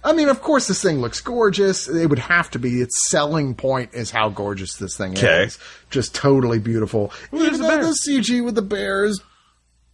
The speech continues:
Speaker 1: mixed.
Speaker 2: Okay.
Speaker 1: It's good. It's good. It's just, there are moments that you feel like you saw a digital shutter or something. You know, you're like, "Wait, what was that? I saw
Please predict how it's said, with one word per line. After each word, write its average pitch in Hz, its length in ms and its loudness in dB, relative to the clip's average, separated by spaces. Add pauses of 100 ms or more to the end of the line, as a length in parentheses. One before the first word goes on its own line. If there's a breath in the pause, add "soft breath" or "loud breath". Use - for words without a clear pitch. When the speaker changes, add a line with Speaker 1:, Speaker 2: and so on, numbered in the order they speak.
(300)
Speaker 1:
mixed. 233 1080 0
Speaker 2:
Okay. 131 180 0
Speaker 1:
It's - 140 2
good. 165 400 2
It's 226 160 2
good. 175 420 2
It's 127 160 2
just, - 300 -2 (920 loud breath)
there 208 180 4
are 175 60 2
moments 151 460 2
that 117 140 0
you 123 100 -6
feel 139 220 0
like 113 160 -2
you 120 60 -4
saw 117 240 2
a 110 40 2
digital 107 500 -4 (300)
shutter 95 600 -4
or 90 60 -14
something. 87 400 -4
You - 60 0
know, 107 80 -4
you're 101 160 -2
like, 151 120 -2
"Wait, 269 180 -2
what 220 120 -8
was 320 120 -2
that? 320 240 0 (240)
I 262 60 -6
saw 302 220 0